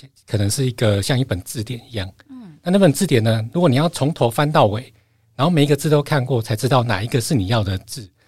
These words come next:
Speaker 1: 那这样子会花费非常多的时间。
Speaker 2: 是，是，是。
Speaker 1: 那人工智慧的角色呢，在这个里面，它可能就会是，呃，因为字典我们知道它其实有一些可以部首查询啊，或者是有那个，呃，笔画查询这，
Speaker 2: 嗯。
Speaker 1: 之类的。那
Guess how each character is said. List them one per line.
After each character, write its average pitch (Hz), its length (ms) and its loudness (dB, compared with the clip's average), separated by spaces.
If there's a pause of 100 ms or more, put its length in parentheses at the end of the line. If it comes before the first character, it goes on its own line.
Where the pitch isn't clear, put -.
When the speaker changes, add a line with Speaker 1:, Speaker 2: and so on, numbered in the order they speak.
(220)
Speaker 1:
那 175 100 0
这 170 100 2
样 165 80 4
子 135 120 0
会 139 120 4
花 127 220 0
费 123 140 -4
非 120 120 -2
常 98 160 -2
多 95 120 -8
的 95 100 -16
时 - 160 -16
间。 269 100 -4
Speaker 2:
是， 196 140 -4
是， 190 220 -6
是。 175 380 -12 (260)
Speaker 1:
那 202 140 2
人 175 120 4
工 208 100 6
智 208 160 2
慧 214 120 8
的 160 120 6 (120)
角 92 240 0
色 180 260 6
呢， 131 240 4
在 165 160 4
这 165 80 -2
个 147 100 4
里 104 120 0
面， 123 240 2
它 123 120 -2
可 139 140 -2
能 101 180 0
就 123 120 0
会 135 100 4
是， 120 300 -2 (420)
呃， 98 320 -6 (160)
因 147 80 -6
为 147 100 4 (140)
字 160 140 -18
典 110 120 0
我 92 40 -4
们 95 100 -4
知 117 80 -6
道 123 140 2
它 131 100 -2
其 - 160 -4
实 107 140 -6
有 92 160 -4
一 - 20 -4
些 104 340 -2 (160)
可 123 80 -6
以 101 120 -4
部 135 200 -10
首 95 240 -4
查 101 240 -2
询 95 300 -2
啊， 92 220 -6 (360)
或 123 100 -18
者 104 80 -18
是 117 140 -6
有 98 140 -2
那 101 120 -2
个， 101 220 -2
呃， 90 360 -4 (100)
笔 98 140 -2
画 127 220 2
查 98 240 -4
询 87 260 -6
这， 120 140 -14
Speaker 2:
嗯。 247 140 -18
Speaker 1:
之 208 80 -10
类 95 180 -2
的。 101 80 -14 (600)
那 175 200 0